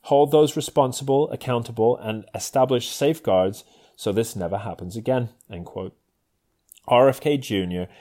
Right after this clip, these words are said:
has been instrumental in helping provide legal counsel for children and families who have suffered under the boot of medical tyranny. Regarding the second organization,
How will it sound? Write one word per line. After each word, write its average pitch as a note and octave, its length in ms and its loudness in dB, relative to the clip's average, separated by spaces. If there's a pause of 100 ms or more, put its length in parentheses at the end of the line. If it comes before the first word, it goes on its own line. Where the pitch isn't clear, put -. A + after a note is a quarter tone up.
(160)
has G2 180 0
been G#2 260 -2
instrumental C#3+ 720 -4
in F#2 120 -4
helping G#2+ 380 -4
provide G#2+ 400 -2
legal C#3 380 0
counsel F#2+ 400 -6
for - 100 -12
children C#3+ 440 0
and E3 140 -4
families F#2 560 -6 (300)
who A2 140 0
have G2+ 160 0
suffered A#2+ 520 -4
under A2+ 220 -4
the A2+ 80 -2
boot A2 340 -4
of F2+ 120 -14
medical F#2+ 400 -6
tyranny. G2 440 -6 (760)
Regarding F#2 440 -4
the F#2 80 -8
second C#3 480 -6
organization, G#2+ 800 -4